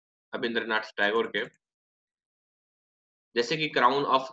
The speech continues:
शाहजहां, Lord Buddha and Sujata, Tear Droplets on the Petals of Lotus, Bharat Mata painting जो देखते हो कि भारत बनाया हुआ है आगे में और आगे में उसके आगे एक माता खड़ी है झंडा लेके, वैसा भारत माता painting भी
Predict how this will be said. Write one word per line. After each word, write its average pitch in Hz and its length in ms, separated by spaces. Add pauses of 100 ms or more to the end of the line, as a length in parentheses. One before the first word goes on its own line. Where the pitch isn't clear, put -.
(100)
शाहजहां, 113 520 (500)
Lord 127 240
Buddha 120 400
and 120 80 (120)
Sujata, 107 500 (340)
Tear 143 180 (100)
Droplets 123 460
on 120 180
the 120 100 (100)
Petals 113 360
of 104 80 (180)
Lotus, 107 380 (120)
Bharat 110 380
Mata 143 480 (280)
painting 113 340
जो 117 80
देखते 113 240
हो 113 100
कि 117 160
भारत 104 300
बनाया 107 280
हुआ 107 200
है 104 80
आगे 110 180
में 131 240
और 95 260 (120)
आगे 98 280
में 107 380
उसके - 200
आगे 107 200
एक 104 220
माता 98 300
खड़ी 123 200
है 160 60
झंडा 98 320
लेके, 98 260
वैसा 117 200
भारत 98 260
माता 101 180
painting 101 400
भी 226 240